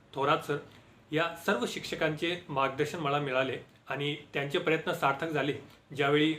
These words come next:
मला दहावीमध्ये असताना त्र्याण्णव टक्के लाभले. माझ्या या आभाळा एवढ्या यशामध्ये खरं सांगायचं झालं तर माझ्या शाळेचं आणि शाळेच्या शिक्षकांचं खूप योगदान आहे. त्यांच्याप्रती जी माझी कृतज्ञता आहे, मी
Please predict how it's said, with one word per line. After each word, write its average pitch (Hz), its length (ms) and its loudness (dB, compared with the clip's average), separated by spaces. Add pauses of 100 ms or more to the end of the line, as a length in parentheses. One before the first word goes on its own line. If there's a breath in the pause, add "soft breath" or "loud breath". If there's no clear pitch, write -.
मला 139 200 2
दहावीमध्ये 147 540 0
असताना 131 360 -2
त्र्याण्णव 143 600 -2
टक्के 156 280 0
लाभले. 110 260 0 (200)
माझ्या 139 360 2
या 165 200 4 (540)
आभाळा 156 340 4
एवढ्या 170 360 2 (120)
यशामध्ये 139 520 -2 (560)
खरं 165 180 2
सांगायचं 160 360 2
झालं 151 280 0
तर 165 80 2
माझ्या 147 320 2
शाळेचं 147 520 0 (320)
आणि 139 320 -4 (180)
शाळेच्या 143 420 0
शिक्षकांचं 160 500 -2 (120)
खूप 185 220 4
योगदान 127 360 2
आहे. 113 180 -4 (720 loud breath)
त्यांच्याप्रती 185 800 0 (100)
जी 156 120 0
माझी 156 200 4
कृतज्ञता 165 520 0
आहे, - 480 -2
मी 151 320 0